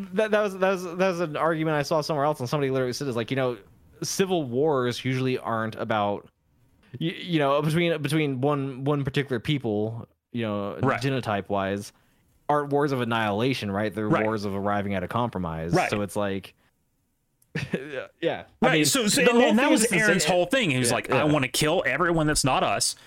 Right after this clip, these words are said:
Speaker 2: to save us, oh, and then get rid of the Titans."
Speaker 1: Right, which is
Speaker 2: Which,
Speaker 1: funny
Speaker 2: by the
Speaker 1: 'cause
Speaker 2: way,
Speaker 1: in,
Speaker 2: is
Speaker 1: in
Speaker 2: the only thing the Eldian Empire ever actually fought over, was the Titans themselves. So would
Speaker 1: Right.
Speaker 2: they have, would they have had inter, like, inter-people conflicts? Yes, but every people has conflicts.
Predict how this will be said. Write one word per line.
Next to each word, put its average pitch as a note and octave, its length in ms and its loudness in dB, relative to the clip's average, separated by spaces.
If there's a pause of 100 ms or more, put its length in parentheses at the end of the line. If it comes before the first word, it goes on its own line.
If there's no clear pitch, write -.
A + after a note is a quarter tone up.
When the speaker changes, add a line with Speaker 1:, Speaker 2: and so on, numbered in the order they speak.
(160)
Speaker 2:
to B2 140 0
save F3+ 380 0
us, - 380 0 (720)
oh, F3 180 4
and D3 240 2
then C#3 160 0
get D3 200 2
rid C3+ 180 2
of B2+ 80 0
the B2+ 40 0
Titans." - 600 -4 (880)
Speaker 1:
Right, B2+ 420 0
which D#3+ 200 0
is C#3+ 60 4
Speaker 2:
Which, F#3+ 140 4
Speaker 1:
funny D#3+ 180 2
Speaker 2:
by E3+ 140 4
the D3 80 4
Speaker 1:
'cause D3 80 2
Speaker 2:
way, A3 200 4
Speaker 1:
in, E3 100 4
Speaker 2:
is - 120 2
Speaker 1:
in F3+ 80 2
Speaker 2:
the C#3+ 60 4
only F#3+ 260 2
thing F3 240 0
the C3+ 120 0
Eldian C3+ 380 2
Empire C3+ 400 -2
ever A#2+ 220 0
actually A#2 300 -2
fought F3 300 0
over, - 300 -2 (260)
was D3+ 280 2
the C3+ 80 0
Titans B2 400 0
themselves. - 480 -2 (200)
So - 160 0
would C4 220 4
Speaker 1:
Right. G#3 60 2
Speaker 2:
they B3 140 2
have, F#3+ 180 0
would D#3+ 160 2
they F3 180 2
have F#3 120 -2
had D#3+ 220 0
inter, C#3 440 0
like, A2 280 -2
inter-people C3 960 0
conflicts? D#3+ 600 0
Yes, A#3 180 0
but - 140 -2
every G#3 260 0
people - 260 -2
has G2+ 120 -2
conflicts. - 480 -4